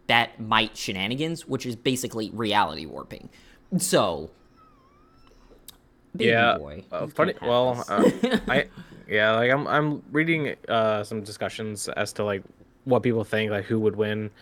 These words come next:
Speaker 2: 'cause obviously, like, you know how people love to have these discussions, <laughs> especially with enemies that really are hard to kill.
Speaker 1: Yeah.
Speaker 2: Um, so there's per-,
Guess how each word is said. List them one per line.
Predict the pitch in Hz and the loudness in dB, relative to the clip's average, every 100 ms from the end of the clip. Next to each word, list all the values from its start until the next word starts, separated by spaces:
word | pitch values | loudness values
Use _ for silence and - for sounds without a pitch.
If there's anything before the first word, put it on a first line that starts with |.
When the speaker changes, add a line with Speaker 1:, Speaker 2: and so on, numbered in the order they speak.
| - - _ _ | -20 -20 _ _
Speaker 2:
'cause | - 143 104 | 0 2 4
obviously, | 151 131 127 | 4 4 6
like, | 117 107 170 | 6 4 2
you | |
know | 147 | 4
how | 110 | 4
people | 101 104 | 2 -2
love | 104 98 | -4 -4
to | |
have | 101 98 - - - | -4 -4 -10 -18 -12
these | 107 | -10
discussions, | - - 101 - - | -8 -4 -4 -4 -6
<laughs> | 107 | -8
especially | - - 110 107 | -8 -6 -4 -2
with | 107 104 - _ _ - - - 127 - _ _ - | -4 -4 -16 _ _ -20 -20 -14 -14 -14 _ _ -4
enemies | 117 113 110 107 | -2 0 -2 0
that | 104 104 104 | 0 0 0
really | 160 302 302 196 139 - - - | 2 4 2 0 -2 -12 -18 -2
are | 123 120 101 - _ - - | 2 4 2 -4 _ -12 0
hard | 143 160 | 2 2
to | 120 | 0
kill. | - 135 170 202 - - - _ _ _ - | 0 2 2 0 -6 -20 -20 _ _ _ -2
Speaker 1:
Yeah. | 104 71 - - - - - - _ _ - | 0 0 0 -4 -6 -18 -18 -18 _ _ -2
Speaker 2:
Um, | 127 120 117 | 2 2 0
so | 110 143 | 2 4
there's | 147 139 - - | 4 2 -6 -6
per-, | 170 | -4